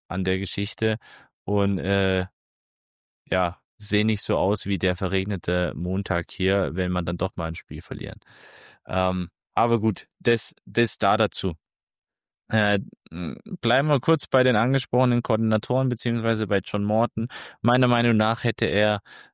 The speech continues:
ähm, nachdem er gemerkt hat, okay, mit Gibbs funktioniert es nicht so ganz, mit John Morton funktioniert es doch ein bisschen besser, hätte man da vielleicht, äh, hier und da adjusten können und, äh, dementsprechend,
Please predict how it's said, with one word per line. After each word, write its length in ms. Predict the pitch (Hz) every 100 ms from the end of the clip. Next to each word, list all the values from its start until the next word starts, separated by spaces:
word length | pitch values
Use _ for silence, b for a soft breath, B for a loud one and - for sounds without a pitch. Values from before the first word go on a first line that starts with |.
| _
ähm, 460 | 101 101 101 98 82
nachdem 380 | 104 - 110 104
er 80 |
gemerkt 360 | 104 98 101 -
hat, 120 | 107
okay, 260 | 95 - 110
mit 200 | 107 -
Gibbs 200 | 117 -
funktioniert 500 | - 107 - 104 104
es 140 | 104
nicht 120 | 107
so 100 | - -
ganz, 360 | 135 175 -
mit 200 | 123 -
John 140 | 123 110
Morton 320 | 107 107 107
funktioniert 460 | - 107 - 101
es 60 | 107
doch 140 | -
ein 80 | 165
bisschen 260 | 143 127 127
besser, 380 | 214 - 214 208 B B B
hätte 240 | - 160 147
man 120 | 127
da 280 | 117 123 131
vielleicht, 680 | - 110 110 127 131 - - B B _ -
äh, 140 | 104
hier 220 | 107 113
und 100 | 104
da 80 | 98
adjusten 580 | 87 - 113 120 - 104
können 300 | 110 101 98
und, 380 | 78 98 95 90
äh, 240 | 87 92
dementsprechend, 920 | - 90 92 90 - 90 87 - 90